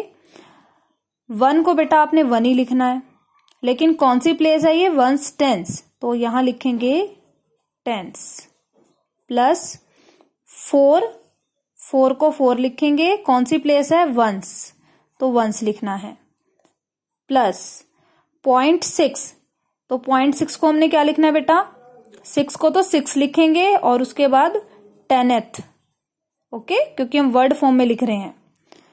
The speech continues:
Now प्लस फ़ाइव, फ़ाइव को हमने फ़ाइव लिखना है और प्लेस कौन सी है बेटा, हंड्रेडथ, ओके, प्लस सेवन,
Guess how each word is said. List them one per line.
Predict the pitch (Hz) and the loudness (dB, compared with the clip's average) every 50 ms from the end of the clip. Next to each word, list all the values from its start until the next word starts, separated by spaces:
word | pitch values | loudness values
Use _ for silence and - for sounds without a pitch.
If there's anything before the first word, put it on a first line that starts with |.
| _ _ _ - | _ _ _ -2
Now | 254 247 240 240 285 370 - - _ _ _ _ _ _ _ _ _ _ _ _ - | 0 2 2 2 2 0 -2 -6 _ _ _ _ _ _ _ _ _ _ _ _ -2
प्लस | 262 262 277 330 403 - - - - _ _ _ _ _ _ _ _ _ _ _ | 0 2 2 2 0 -2 -6 -12 -14 _ _ _ _ _ _ _ _ _ _ _
फ़ाइव, | - - - 269 240 220 202 202 - - - _ _ _ _ _ _ _ | -14 -4 -2 0 0 0 -2 -4 -8 -14 -20 _ _ _ _ _ _ _
फ़ाइव | - - 269 247 247 277 320 311 - - | -4 -2 0 2 2 2 0 -2 0 0
को | 320 | 2
हमने | 311 311 311 330 330 | 2 2 2 0 0
फ़ाइव | 330 311 254 240 262 262 277 | 0 0 0 2 0 0 -2
लिखना | 277 277 294 294 302 302 | -4 -2 -2 0 0 2
है | 302 311 330 370 359 | 2 2 2 0 0
और | - 269 254 | 0 -2 -4
प्लेस | 254 - 269 269 285 294 294 | -2 0 0 0 0 0 0
कौन | - 302 294 285 | -2 0 0 0
सी | 294 320 | 0 0
है | 294 | 0
बेटा, | 285 277 - 339 | 0 0 0 0
हंड्रेडथ, | 330 269 269 247 240 226 233 240 262 262 247 247 - _ - - - _ _ _ _ _ _ _ _ _ _ _ _ _ _ _ _ _ _ _ _ _ _ _ _ _ _ _ _ _ _ _ _ _ _ _ - | 0 0 0 0 -2 -2 0 0 0 0 -2 -4 -10 _ -20 -20 -20 _ _ _ _ _ _ _ _ _ _ _ _ _ _ _ _ _ _ _ _ _ _ _ _ _ _ _ _ _ _ _ _ _ _ _ -16
ओके, | 262 233 - - 349 453 554 - - _ _ _ _ _ _ _ _ _ _ _ _ _ _ _ _ _ _ _ _ _ _ _ _ _ _ _ _ _ _ _ 494 _ _ _ _ _ _ _ _ _ _ _ _ _ _ _ _ _ _ _ _ _ _ _ _ _ _ - | -16 -12 -6 -4 -4 -4 -4 -6 -12 _ _ _ _ _ _ _ _ _ _ _ _ _ _ _ _ _ _ _ _ _ _ _ _ _ _ _ _ _ _ _ _ _ _ _ _ _ _ _ _ _ _ _ _ _ _ _ _ _ _ _ _ _ _ _ _ _ _ -4
प्लस | 262 262 254 220 202 - - - - - _ _ _ _ _ _ _ _ _ _ | -2 0 0 0 -2 -4 -8 -10 -12 -14 _ _ _ _ _ _ _ _ _ _
सेवन, | - - - - - - 285 277 277 269 254 214 196 | -14 -10 -8 -4 -2 0 2 2 2 2 0 0 -2